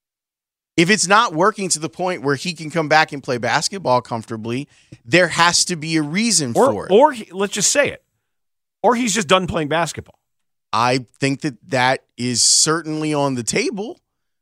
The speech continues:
Speaker 1: when you start looking at how long he's been out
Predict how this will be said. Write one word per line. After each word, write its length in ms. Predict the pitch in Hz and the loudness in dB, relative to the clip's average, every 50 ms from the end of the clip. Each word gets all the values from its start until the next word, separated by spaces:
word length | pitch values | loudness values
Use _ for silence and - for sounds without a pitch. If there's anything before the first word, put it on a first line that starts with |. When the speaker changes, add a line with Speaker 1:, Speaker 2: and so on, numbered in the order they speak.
| _ _ | _ _
Speaker 1:
when 260 | _ 110 123 147 147 135 | _ -2 -2 0 0 0
you 180 | 139 156 170 | -2 -4 0
start 400 | 160 - - 175 165 160 143 127 | 0 2 4 4 2 2 0 -2
looking 380 | 131 135 156 156 - 170 165 156 | -4 -4 -4 -4 -4 -6 -4 -2
at 160 | 147 143 135 | 0 0 0
how 220 | 127 147 156 147 151 | 2 2 2 2 2
long 480 | 143 131 131 135 143 151 160 165 165 | 0 -2 0 2 4 4 4 2 0
he's 340 | 160 - - 160 156 147 131 | -4 -10 -12 -10 -8 -8 -8
been 280 | 123 120 139 135 131 123 - | -4 -2 -2 -2 -2 -4 -4
out 340 | 104 113 117 117 110 - | -4 -2 -2 -2 -4 -6